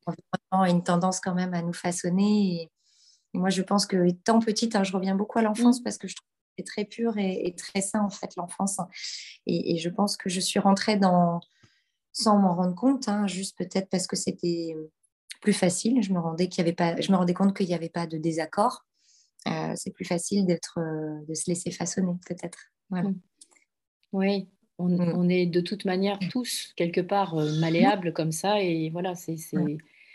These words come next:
Speaker 1: Mm.
Speaker 2: euh, là, ce que tu as découvert, je pense, c'est simplement, on n'est pas, euh, é-, égaux, hommes et femmes, on est juste
Speaker 1: Mm.
Speaker 2: différents. Où il n'y a pas
Speaker 1: Voilà.
Speaker 2: de, il n'y a pas de plus, il n'y a pas de moins. Il y a vraiment deux entités complètement, euh,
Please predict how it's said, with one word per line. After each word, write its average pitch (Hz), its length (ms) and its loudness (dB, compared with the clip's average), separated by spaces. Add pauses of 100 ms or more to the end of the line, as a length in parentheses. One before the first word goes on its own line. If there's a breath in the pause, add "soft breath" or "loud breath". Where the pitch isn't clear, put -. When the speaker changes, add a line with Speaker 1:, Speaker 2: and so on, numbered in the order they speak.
(720 loud breath)
Speaker 1:
Mm. 185 100 2
Speaker 2:
euh, 170 360 0
là, 202 140 2
ce - 120 0
que 208 80 0
tu 180 160 0
as 175 80 4
découvert, 175 480 0
je - 80 -8
pense, 190 240 -6
c'est 165 140 -4
simplement, 165 480 0
on 180 60 0
n'est 165 160 2
pas, 165 340 0
euh, 147 300 -2 (120)
é-, 151 300 0
égaux, 202 560 4
hommes 165 180 2
et 160 100 2
femmes, 226 500 0
on 170 160 -2
est 165 120 0
juste 175 220 -2
Speaker 1:
Mm. - 100 -10
Speaker 2:
différents. 202 600 0 (120)
Où 160 160 -2 (100)
il - 80 -12
n'y 160 100 -4
a 160 40 0
pas 208 180 6
Speaker 1:
Voilà. 170 160 4
Speaker 2:
de, 156 240 0
il 170 40 -6
n'y 160 60 0
a 156 40 -2
pas 160 160 0
de 160 80 -8
plus, 196 260 -4
il - 40 0
n'y 165 40 2
a 160 80 -6
pas 160 140 2
de 170 40 2
moins. 214 280 2
Il 175 80 -2
y 147 80 0
a 139 400 -8
vraiment 170 400 0 (100)
deux 180 460 -2
entités 170 420 -6
complètement, 165 960 -4
euh, 135 60 -20